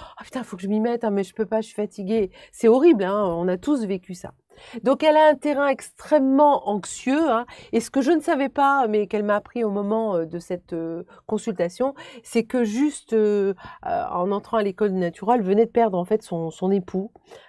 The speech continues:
euh, et, euh, et elle a beaucoup de mal à s'en remettre, donc elle, elle n'en, n'en parlait pas du tout. Là, elle a pu m'en parler, et, euh, et, et voilà, je crois qu'elle avait aussi besoin de, d'évoquer, euh, cette perte-là,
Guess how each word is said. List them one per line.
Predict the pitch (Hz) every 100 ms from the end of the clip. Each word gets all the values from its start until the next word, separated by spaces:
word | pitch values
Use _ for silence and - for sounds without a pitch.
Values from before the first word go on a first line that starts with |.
| -
euh, | 170 160 170
et, | 185 202 208 139
euh, | 156
et | 127 170 127
elle | 180
a |
beaucoup | 175 226 254
de | 220
mal | 202
à | 185
s'en | - 170
remettre, | 170 202 214
donc | 180 180
elle, | 185 175
elle | 185
n'en, | 180 175
n'en | 180 185
parlait | 196 175
pas | 180 247
du | 190
tout. | 196 233
Là, | 190
elle | 165
a |
pu | 165 240
m'en | 233
parler, | 208 175 180 202 247 - - -
et, | - 196 208
euh, | 175 165 165
et, | - 180 175
et |
voilà, | 175 190
je | 190
crois | -
qu'elle | 180 190
avait | 190
aussi | 190 220
besoin | 214 202 233
de, | 226 185
d'évoquer, | 160 180 185 180 208 202
euh, | 165
cette | - -
perte-là, | 196 - 185 156 180